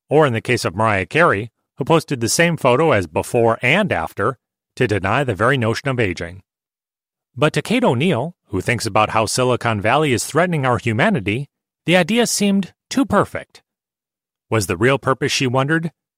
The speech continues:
to train facial recognition algorithms on age progression and age recognition by convincing millions of people to search for and publish pairs of photos separated by exactly ten years?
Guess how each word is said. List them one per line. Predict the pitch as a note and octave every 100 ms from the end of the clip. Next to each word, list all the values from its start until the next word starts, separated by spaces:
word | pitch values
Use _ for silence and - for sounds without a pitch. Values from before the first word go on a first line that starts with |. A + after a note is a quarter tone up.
| -
to | F#2
train | - A#2 A#2+
facial | A2+ - B2+
recognition | A#2+ - A#2 B2+ A#2+ C3+
algorithms | C3+ C#3 D3+ C#3+ F3 F#3+ - _
on | G2+ G2
age | G#2 C3+ -
progression | C#3+ A#2+ C#3 - F3+ F3
and | G#2+ A2
age | A#2 A2
recognition | A#2+ A#2 A#2+ G#2+ C3+ F3 F#3 G3 _ _ _ _
by | C#3+
convincing | D3 D3+ F3 D3+ D3 C#3+
millions | A#3 G#3+ B2
of | G2
people | C3 C3+ D#3
to | A#2+
search | - D3+ D3+
for | - D#3 E3
and | E3 D3
publish | - G3 C3+ -
pairs | - C3+ B2
of | A#2
photos | - B2+ D#3 -
separated | C3 - D#3 E3
by | A#2+
exactly | F2 D#2+ E2 A2 B2+ C#3 A#2+
ten | - B2+
years? | B2 A#2+ G#3 A#3